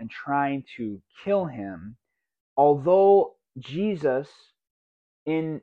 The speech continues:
his ministry on earth and the apostles, although while they were here before the cross, they weren't specifically going a lot to Gentiles, Jesus, in his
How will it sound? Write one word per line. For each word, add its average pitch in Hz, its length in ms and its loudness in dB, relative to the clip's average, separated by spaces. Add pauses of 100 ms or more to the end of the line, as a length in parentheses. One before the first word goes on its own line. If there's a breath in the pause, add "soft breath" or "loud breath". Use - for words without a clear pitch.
his 160 320 -8
ministry 160 500 -6
on 143 160 -4
earth 123 320 -6
and 143 240 -6
the 151 100 -6
apostles, 131 600 -10
although 147 480 2 (100)
while 139 300 6
they 160 100 4
were 139 300 0
here 156 460 0
before 156 420 -2
the 151 80 -6
cross, 147 480 4
they 123 140 -6
weren't 147 340 -8
specifically - 840 -8
going 135 420 -6
a 117 80 -8
lot 127 380 0 (120)
to 127 80 -12
Gentiles, 113 840 -8 (540)
Jesus, 170 720 0
in 160 120 -6
his 156 420 -8